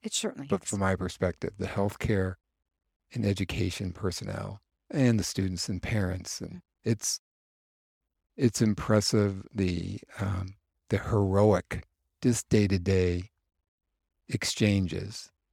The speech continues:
Speaker 2: between teachers and students,
Speaker 1: It
Speaker 2: and
Speaker 1: is.
Speaker 2: students and teachers.
Speaker 1: It
Speaker 2: And,
Speaker 1: is.
Speaker 2: um,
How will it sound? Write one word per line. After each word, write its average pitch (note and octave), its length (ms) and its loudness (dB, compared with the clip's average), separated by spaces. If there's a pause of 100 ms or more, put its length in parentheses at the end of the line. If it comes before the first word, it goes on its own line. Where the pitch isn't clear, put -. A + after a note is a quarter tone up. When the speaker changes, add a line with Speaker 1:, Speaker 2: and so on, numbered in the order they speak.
(340)
Speaker 2:
between F2+ 640 -2 (340)
teachers - 720 -6 (560)
and F#2 140 -8
students, - 560 -8
Speaker 1:
It - 80 -6
Speaker 2:
and - 80 -2
Speaker 1:
is. C#3+ 60 -4
Speaker 2:
students - 320 -10
and G2+ 140 -12
teachers. - 460 -10
Speaker 1:
It - 140 -6
Speaker 2:
And, - 20 -10 (120)
Speaker 1:
is. - 140 -20 (720)
Speaker 2:
um, G2+ 440 -8